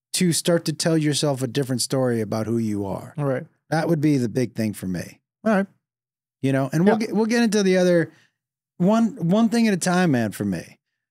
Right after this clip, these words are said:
Speaker 1: Like, and I would say this to anybody, you know, I used to train people, they were, and they would, like, stop everything all at once. I'm like, "That's not gonna work.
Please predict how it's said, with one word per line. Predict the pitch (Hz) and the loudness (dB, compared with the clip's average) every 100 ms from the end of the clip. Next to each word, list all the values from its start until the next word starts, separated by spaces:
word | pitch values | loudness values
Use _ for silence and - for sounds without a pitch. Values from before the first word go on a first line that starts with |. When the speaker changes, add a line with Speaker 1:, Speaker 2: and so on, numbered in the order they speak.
| _ - | _ -4
Speaker 1:
Like, | 147 139 - | -4 -4 -4
and | 147 160 | -2 0
I | 185 | 0
would | 175 | 0
say | 170 | 0
this | 151 | 0
to | 151 | 0
anybody, | 151 160 117 110 | 0 0 0 0
you | 117 | 0
know, | 131 | 2
I | 131 | 0
used | 131 | -2
to | 113 | -4
train | - 120 113 | -4 -2 -2
people, | 113 107 98 95 - _ _ _ _ _ _ | -2 -2 -4 -6 -10 _ _ _ _ _ _
they | 110 123 | -4 -2
were, | 120 117 | 0 -2
and | 117 123 | -2 -2
they | 127 131 | 0 0
would, | 120 | 0
like, | 123 | -2
stop | - 151 139 143 | -2 -2 -2 0
everything | 135 127 123 | 0 0 0
all | 113 | 0
at | |
once. | 113 107 101 | 0 -2 -2
I'm | |
like, | 107 | -2
"That's | 107 107 | -2 -2
not | 101 - | -4 -6
gonna | 90 | -8
work. | 85 - - | -8 -12 -18